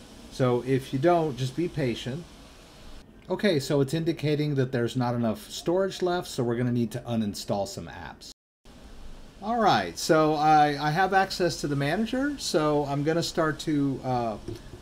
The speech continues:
uninstall my devices, uh, my apps. So just looking at the screen of your device, you can tell which apps you have. All right. So, uh, you can't really start with Bitcoin for some reason.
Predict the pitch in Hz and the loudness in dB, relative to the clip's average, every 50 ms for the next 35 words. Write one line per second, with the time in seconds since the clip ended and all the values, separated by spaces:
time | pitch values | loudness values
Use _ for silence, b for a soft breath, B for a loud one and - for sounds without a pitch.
0 | - - - - - - - - 339 - - - - - - - - 165 175 196 | -20 -20 -18 -18 -16 -12 -12 -10 -10 -12 -14 -16 -18 -18 -6 -2 0 0 2 0
1 | 196 185 - - - 180 165 170 180 196 202 185 165 147 139 135 135 131 135 123 | -2 -4 -4 0 2 4 4 6 4 4 2 0 0 0 0 0 0 0 0 2
2 | 127 123 143 151 - - 208 202 - - 139 139 135 131 127 123 123 120 107 120 | 2 2 0 0 -4 -6 -8 -6 -4 0 2 2 4 4 2 2 0 -2 -2 -2
3 | 131 135 131 127 123 120 113 - - 120 143 196 214 - - - - - - - | 0 2 2 2 0 -2 -4 -2 0 2 2 2 0 -2 -8 -12 -12 -12 -12 -12
4 | - - - - - - - - - 160 147 147 147 147 147 135 139 135 135 180 | -12 -12 -12 -14 -14 -14 -8 -2 0 2 2 4 4 2 2 0 -2 -2 0 0
5 | - - 180 185 180 - 214 185 180 175 170 165 139 - - - 175 175 180 185 | 0 2 2 2 2 2 2 2 2 0 0 -2 -4 -6 -4 -2 0 0 2 2
6 | 185 180 156 143 156 160 151 147 147 147 143 143 135 127 139 123 147 156 190 240 | 0 0 0 0 2 2 2 4 4 4 2 2 2 0 2 2 4 4 4 2
7 | 233 - - 160 147 - 143 131 127 - 147 131 135 139 135 - - - - 123 | 0 0 -4 -4 -2 0 0 0 2 2 4 4 4 4 2 0 -6 -10 0 4
8 | 123 147 - - 160 131 127 139 175 - - - - - - - - - - - | 4 6 6 6 4 4 6 4 4 2 -2 -6 -8 -8 -10 -12 -16 -18 -18 -16
9 | - - 139 135 135 131 123 127 120 131 165 226 254 - - - - - - - | -8 -2 2 2 4 4 4 2 2 2 0 -2 -2 -6 -10 -18 -18 -18 -18 -20
10 | - - - - - - - - - - - - 127 120 135 175 233 277 247 - | -20 -20 -20 -20 -20 -20 -20 -20 -20 -20 -16 -12 -8 -6 -4 -4 -4 -6 -8 -12
11 | - - - - - - - - - - - - - - - - - 151 147 151 | -18 -20 -20 -20 -20 -20 -20 -20 -20 -20 -20 -20 -20 -18 -4 2 4 6 6 6
12 | 147 147 147 135 - 147 147 147 147 151 175 175 - - 269 285 262 269 269 254 | 6 4 2 2 2 4 4 4 4 2 0 0 0 0 0 2 2 2 2 2
13 | - - - 214 202 180 165 135 - - 160 156 156 - - 123 110 104 104 - | 2 4 4 4 6 6 4 0 0 0 0 0 0 -2 -2 -2 -2 -2 -4 -6
14 | 110 - - 127 107 107 104 101 98 95 - 104 92 | -6 -4 -4 -4 -2 -2 -4 -4 -4 -6 -8 -12 -14